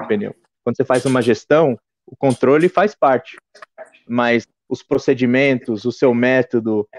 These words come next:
a inspeção de pneus, né, os cuidados, as pessoas, isso a gente tá falando de gerenciamento de pneu.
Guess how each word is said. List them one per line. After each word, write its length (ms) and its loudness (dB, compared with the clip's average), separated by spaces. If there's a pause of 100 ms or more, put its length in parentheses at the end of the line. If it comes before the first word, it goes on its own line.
(280)
a 100 -2
inspeção 720 0
de 100 -6
pneus, 920 0
né, 240 -2 (200)
os 200 -4
cuidados, 720 2
as 140 0
pessoas, 840 0 (560)
isso 220 2
a 20 4
gente 200 0
tá 100 -2
falando 200 -2
de 40 -8
gerenciamento 640 -2
de 60 -20
pneu. 340 -4